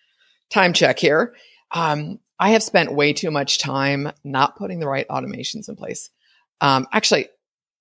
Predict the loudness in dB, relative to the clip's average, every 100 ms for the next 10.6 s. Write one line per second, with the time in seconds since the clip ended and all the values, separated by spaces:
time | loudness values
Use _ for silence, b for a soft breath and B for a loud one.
0 | _ _ _ -4 -2 0 2 2 -2 -4
1 | -2 -2 -6 -6 -6 -4 -2 0 0 0
2 | -4 -8 _ _ _ _ _ _ _ _
3 | _ _ _ _ -2 2 2 2 0 -6
4 | -2 -2 -2 -4 -4 -4 -2 2 4 4
5 | 2 -4 b b _ 0 0 0 0 2
6 | 2 -2 -6 -8 -4 -2 -2 -4 -6 -4
7 | -6 -8 -10 -10 -8 -6 -8 -8 -4 -4
8 | -4 -6 -6 -10 -8 -8 -8 -10 -14 -18
9 | B B B B B B 2 4 6 6
10 | 6 6 4 2 0